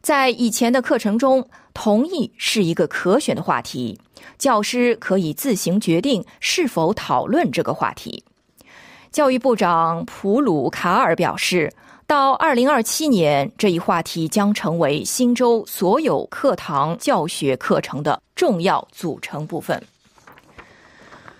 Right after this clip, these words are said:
作为世界首创项目的一部分，澳大利亚将为患有花生过敏的婴儿提供治疗，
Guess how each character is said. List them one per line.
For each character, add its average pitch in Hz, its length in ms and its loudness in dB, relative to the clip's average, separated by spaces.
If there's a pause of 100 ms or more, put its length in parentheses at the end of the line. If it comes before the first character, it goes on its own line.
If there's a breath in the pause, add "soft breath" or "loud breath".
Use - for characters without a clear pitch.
(400 loud breath)
作 359 180 2
为 285 260 4
世 294 280 2
界 247 240 2
首 170 400 2
创 302 340 -2
项 214 220 0
目 175 100 -2
的 156 80 2
一 147 100 -2
部 175 140 2
分， 147 280 -2 (300 loud breath)
澳 - 140 2
大 233 100 2
利 226 100 2
亚 180 220 4
将 208 300 0
为 196 200 4
患 185 280 0
有 160 240 4
花 311 280 0
生 294 240 0
过 254 160 2
敏 156 140 -4
的 147 80 -2
婴 202 240 2
儿 151 340 2
提 160 300 -4
供 202 260 2
治 214 160 0
疗， 147 380 0